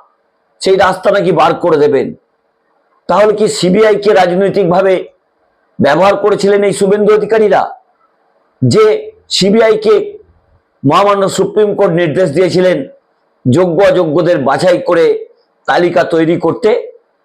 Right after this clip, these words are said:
তারা কি সেখানে রাজনীতির অনুপ্রবেশ ঘটিয়ে দিয়েছিলেন?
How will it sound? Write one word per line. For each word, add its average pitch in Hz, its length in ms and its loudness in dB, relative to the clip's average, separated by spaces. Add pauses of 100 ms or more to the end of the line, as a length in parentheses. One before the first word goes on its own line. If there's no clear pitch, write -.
(240)
তারা 196 200 2
কি - 120 0
সেখানে 196 600 -2 (480)
রাজনীতির 175 600 0
অনুপ্রবেশ 185 580 0
ঘটিয়ে 180 280 0
দিয়েছিলেন? 190 540 0